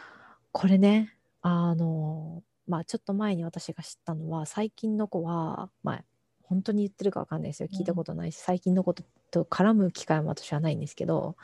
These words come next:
Speaker 1: あの、ファイヤーっていうらしいんですよ。
Speaker 2: <laughs> ま、あの、ま、熱さつながりはあるもんね。
Speaker 1: 熱さつながりね。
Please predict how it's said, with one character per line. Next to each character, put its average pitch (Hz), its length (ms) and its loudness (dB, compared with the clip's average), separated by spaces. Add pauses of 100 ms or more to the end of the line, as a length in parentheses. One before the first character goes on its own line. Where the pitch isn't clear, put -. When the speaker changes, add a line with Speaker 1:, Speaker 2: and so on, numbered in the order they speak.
(680)
Speaker 1:
あ 160 300 0
の、 151 100 -2
フ - 180 -12
ァ 190 160 6
イ 208 120 8
ヤ - 100 2
ー - 60 -6
っ - 40 -20
て - 120 -10
い 151 40 -2
う - 40 -2
ら - 60 -2
し - 120 -8
い - 20 -4
ん - 40 -4
で 151 60 -4
す - 120 -8
よ。 - 160 -10 (680)
Speaker 2:
<laughs> - 880 -6
ま、 262 120 6 (1080)
あ 208 160 6
の、 190 560 10
ま、 - 320 6 (260)
熱 269 280 8
さ 381 140 6
つ 392 100 6
な 392 140 10
が 220 100 8
り 160 120 8
は 151 120 6
あ 170 40 8
る 170 80 6
も 147 140 0
ん 143 60 -2
ね。 220 140 8
Speaker 1:
熱 294 220 4
さ 294 120 2
つ 302 120 -4
な 302 120 4
が 190 160 4
り 165 40 2
ね。 196 220 2